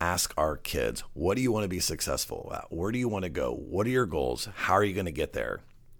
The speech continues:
And then look at the process. Talk about the process. Be proud as they make pros-, progress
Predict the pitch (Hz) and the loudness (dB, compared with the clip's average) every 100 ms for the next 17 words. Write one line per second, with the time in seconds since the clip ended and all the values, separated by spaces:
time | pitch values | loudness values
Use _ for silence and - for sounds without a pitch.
0 | - - - - - - - - 69 69 | -20 -20 -20 -20 -20 -20 -12 -4 -2 0
1 | 67 71 - - 67 - - - - - | 0 -2 -4 -2 -2 -2 -4 -6 -8 -10
2 | - - - - - - 76 - 67 - | -14 -14 -14 -16 -10 0 2 2 -2 -4
3 | - - - - - - - 71 - - | -6 -6 -4 -6 -6 -8 -8 -8 -4 2
4 | 76 78 73 69 73 71 71 - - - | 4 4 2 0 -2 -2 -4 -4 -10 -10
5 | - - - - - - 76 67 - - | -12 -10 -12 -12 -10 -2 0 0 -4 -10
6 | - 87 82 73 71 - | -2 4 4 4 4 4